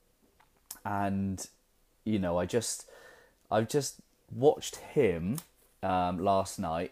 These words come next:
and I've been thinking about all of the lessons around how not to lead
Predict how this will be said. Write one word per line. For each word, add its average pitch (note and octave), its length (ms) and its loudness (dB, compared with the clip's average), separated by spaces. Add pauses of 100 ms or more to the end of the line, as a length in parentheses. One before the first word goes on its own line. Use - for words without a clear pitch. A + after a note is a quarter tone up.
and F#2+ 100 -6
I've F2+ 220 -4
been F2+ 140 -2
thinking F#2 420 -6
about F2 340 0
all C#3 280 4
of C3+ 80 -4
the C3+ 80 0
lessons A2+ 680 -2 (320)
around F2+ 280 0
how G#2 440 0
not G2 520 -4
to - 140 -4
lead F2 440 0